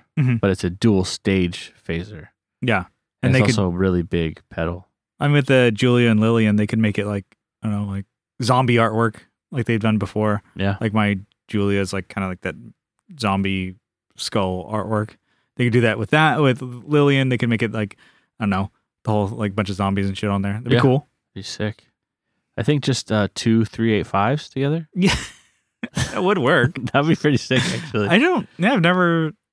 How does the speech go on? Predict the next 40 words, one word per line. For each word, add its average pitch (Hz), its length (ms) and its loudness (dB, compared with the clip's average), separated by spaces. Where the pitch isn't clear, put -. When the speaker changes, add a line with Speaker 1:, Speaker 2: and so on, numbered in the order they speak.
Speaker 1:
yeah, 127 360 -2
I, 135 80 0
I 165 40 2
should 113 180 -6
get 87 140 -4
one. 90 220 -16
So 127 80 -8
we 113 120 -4
can 104 120 -6
st-, - 280 -16
we 123 100 -12
can, 107 180 -14
we 110 140 -10
can 95 120 -16
st-, 107 180 -10
I 139 100 4
sh-, - 180 -4
I 117 60 4
Speaker 2:
Yeah. 123 80 4
Speaker 1:
sh-, 110 60 2
I 160 160 4
should 147 240 0
get 107 160 0
one 110 140 0
'cause - 80 -12
I 104 60 2
like 98 160 -2
it 90 100 -10
so - 80 -10
much. 80 160 -12
Speaker 2:
You - 80 -20
should 123 80 -20
get, 120 240 0
like, 101 320 -2
the, 92 260 0
um, 90 420 -4
Speaker 1:
A 123 60 2
limited 117 340 2
artwork 95 400 -4
one. 82 180 -18